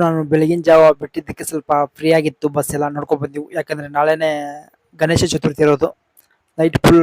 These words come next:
ರಶ್ ಆಗುತ್ತೆ ಬಸ್ ಎಲ್ಲ. ಅದಕ್ಕೋಸ್ಕರ ನಾನು ಬೆಳಗ್ಗೆನೇ ಹೋಗ್ತಾ ಇದ್ದೀನಿ. ಸ್ವಲ್ಪ ಎಲ್ಲ ಫ್ರೀ ಆಗಿದ್ದೆ. ಟಿಕೆಟ್ ಎಲ್ಲ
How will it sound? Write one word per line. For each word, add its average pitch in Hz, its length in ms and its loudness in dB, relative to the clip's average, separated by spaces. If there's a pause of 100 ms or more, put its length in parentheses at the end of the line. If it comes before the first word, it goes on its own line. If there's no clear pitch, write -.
(100)
ರಶ್ - 180 -2
ಆಗುತ್ತೆ 147 260 -2 (120)
ಬಸ್ 143 220 -6
ಎಲ್ಲ. 135 80 -10 (1120)
ಅದಕ್ಕೋಸ್ಕರ 151 600 0 (640)
ನಾನು 143 120 -10 (100)
ಬೆಳಗ್ಗೆನೇ 156 380 -2
ಹೋಗ್ತಾ 135 240 -6
ಇದ್ದೀನಿ. 135 220 -14 (4000)
ಸ್ವಲ್ಪ 147 240 -6
ಎಲ್ಲ 156 80 0 (500)
ಫ್ರೀ 165 120 -2 (100)
ಆಗಿದ್ದೆ. 147 320 -2 (1200)
ಟಿಕೆಟ್ 156 300 -6
ಎಲ್ಲ 147 100 -4